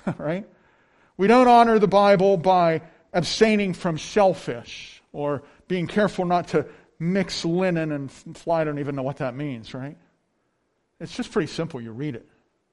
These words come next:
You study it. You work to understand what it says. So when I was dating a girl, before I was married, I knew a girl named Laurel Smith.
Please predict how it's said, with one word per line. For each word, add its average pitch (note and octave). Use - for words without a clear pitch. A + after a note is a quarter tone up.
You -
study F#3
it. A2
You D#3
work F3
to F3
understand D3
what C3
it C#3+
says. B2+
So G#3
when F#3
I G#3
was G3
dating G3+
a D#3
girl, D#3
before F3
I E3
was C#3+
married, D#3+
I D3
knew D#3
a D3+
girl D3
named C#3+
Laurel D3
Smith. -